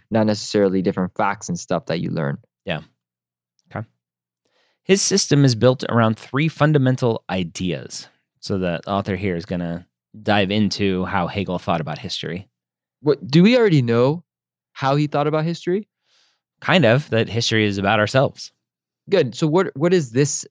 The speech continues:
Speaker 1: sentence about to do? What, uh, where are we going with this paragraph?
Speaker 2: We're gonna dive deeper into why it's about ourselves, maybe.
Speaker 1: Well, it's built around three fundamental ideas.
Speaker 2: Mm-hmm.
Speaker 1: This,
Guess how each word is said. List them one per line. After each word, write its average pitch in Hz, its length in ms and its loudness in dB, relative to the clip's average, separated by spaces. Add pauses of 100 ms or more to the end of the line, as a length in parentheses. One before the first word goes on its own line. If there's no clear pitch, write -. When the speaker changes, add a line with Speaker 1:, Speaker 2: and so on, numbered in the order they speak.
(160)
Speaker 1:
sentence 127 500 -6
about 110 280 -2
to 104 60 -6
do? 95 200 -4
What, 113 340 0
uh, 120 60 0
where 135 240 2
are 151 80 2
we 123 100 0
going 120 420 0
with 95 140 -6
this 95 160 -4
paragraph? 90 560 -4 (800)
Speaker 2:
We're 92 220 -4
gonna 90 1080 -6 (380)
dive 90 320 -4
deeper 98 280 -4
into 87 460 -4
why 101 200 0
it's 82 140 -6
about 76 200 -6
ourselves, - 440 -12 (540)
maybe. 73 260 -8 (720)
Speaker 1:
Well, 147 220 4
it's 143 120 0
built 160 380 2 (180)
around 127 500 0
three 139 520 2
fundamental 120 560 0
ideas. 95 680 -4
Speaker 2:
Mm-hmm. 101 280 -4
Speaker 1:
This, - 260 -4